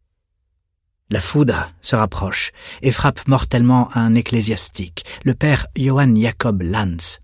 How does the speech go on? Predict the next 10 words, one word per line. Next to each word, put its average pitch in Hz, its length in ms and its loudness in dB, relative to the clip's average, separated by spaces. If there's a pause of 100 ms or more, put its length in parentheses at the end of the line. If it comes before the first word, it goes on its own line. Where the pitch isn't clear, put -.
(140)
mille 107 160 -2
sept 87 220 -6
cent 87 160 -4
trente-cinq, 98 800 -8 (340)
mille 127 160 2
sept 101 180 -4
cent 120 140 -2
quatre-vingt-cinq. 90 960 -8 (1500)
Son 104 280 -2
compagnon, 117 640 2